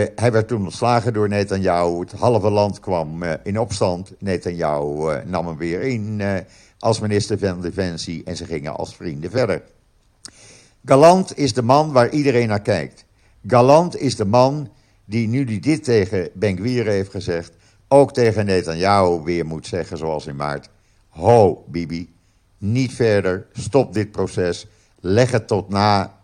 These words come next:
eh, het zomerreces in de la, in de onderste la, en laten we dan eens even kijken hoe we verder gaan." Hopelijk doet hij dit.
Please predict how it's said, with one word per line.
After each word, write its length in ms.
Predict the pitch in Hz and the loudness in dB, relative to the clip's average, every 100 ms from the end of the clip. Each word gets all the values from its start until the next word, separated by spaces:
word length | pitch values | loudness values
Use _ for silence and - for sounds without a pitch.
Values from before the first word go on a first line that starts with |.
| - | -12
eh, 640 | 95 98 92 87 85 82 78 82 - - | -4 -2 0 0 -2 -4 -6 -14 -20 -8
het 220 | 90 98 | -4 -2
zomerreces 1040 | 107 92 85 - 92 82 87 - 90 80 - _ _ _ - | 0 0 -2 -8 -10 -6 -6 -4 -4 -6 -16 _ _ _ -6
in 320 | 101 92 - - 87 | -2 -2 -6 -16 -6
de 120 | 87 | -2
la, 380 | 90 101 92 101 | 2 4 2 -2
in 140 | - 82 | -8 -8
de 100 | 80 | -6
onderste 420 | 120 127 110 107 | -4 -4 -4 -2
la, 340 | 85 76 87 - _ _ _ | -2 -2 -6 -16 _ _ _
en 120 | 107 | -2
laten 260 | 101 95 76 | 0 0 -2
we 80 | 76 | -2
dan 200 | 98 110 | 0 0
eens 100 | 101 | 0
even 280 | 95 85 | 0 0
kijken 440 | 87 92 82 78 90 | -2 0 0 -2 -4
hoe 220 | 92 78 | -4 -6
we 60 | 80 | -4
verder 320 | 95 85 78 | -2 -2 -4
gaan." 280 | 71 62 - _ _ _ - _ _ _ _ | -10 -12 -16 _ _ _ -20 _ _ _ _
Hopelijk 500 | - 185 190 151 113 | 6 8 8 4 4
doet 160 | 156 110 | 2 0
hij 100 | 95 | -4
dit. 300 | 73 - | -6 -8